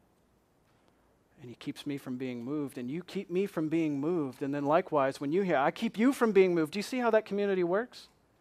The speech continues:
We protect one another to hold firm that we might not go outside of these bounds,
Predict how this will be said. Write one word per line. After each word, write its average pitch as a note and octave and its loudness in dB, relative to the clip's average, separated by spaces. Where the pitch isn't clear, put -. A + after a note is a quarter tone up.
We F3+ 0
protect A#3 -8
one C#3+ -4
another A2 -12
to - -6
hold F3+ 2
firm G#3 4
that E3 2
we E3 2
might F3 2
not F3+ -4
go G3 4
outside F#3+ 2
of E3 -2
these F3 0
bounds, D#3+ -4